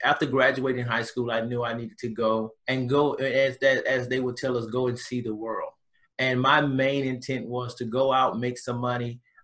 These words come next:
um, go to college and, you know, start a family and just live the dream.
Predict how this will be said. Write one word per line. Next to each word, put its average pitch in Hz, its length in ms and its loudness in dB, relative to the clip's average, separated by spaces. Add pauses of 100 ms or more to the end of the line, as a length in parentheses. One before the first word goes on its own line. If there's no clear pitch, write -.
um, 120 420 2
go 123 160 4
to 127 100 0
college 123 680 4
and, 113 360 0 (220)
you 123 120 0
know, 123 120 2
start 127 340 4
a 120 40 0
family 123 480 -2
and 117 320 -6
just 117 200 -6
live 120 360 0
the 123 80 0
dream. 123 340 -6